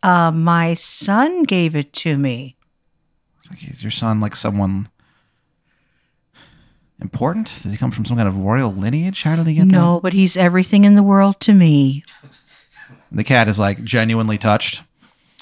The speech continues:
Speaker 2: Cat's like, "Yeah, I had, uh, twelve brothers and sisters,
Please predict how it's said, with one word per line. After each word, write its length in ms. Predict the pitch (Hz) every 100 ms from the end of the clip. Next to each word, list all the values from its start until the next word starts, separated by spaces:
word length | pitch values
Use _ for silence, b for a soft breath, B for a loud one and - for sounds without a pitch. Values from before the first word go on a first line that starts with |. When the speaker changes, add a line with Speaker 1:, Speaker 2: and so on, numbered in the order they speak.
| b b b -
Speaker 2:
Cat's 260 | 98 95
like, 140 | 104 90
"Yeah, 300 | 101 127 123
I 80 | 107
had, 260 | 120 117
uh, 280 | 107 98 95 b b b b b b b b _ _ _ _ _ _ _ _ _ _ _
twelve 600 | - 127 123 131 113 - b b b
brothers 340 | 120 117 117 113
and 80 | 113
sisters, 680 | - 98 - 92 92 -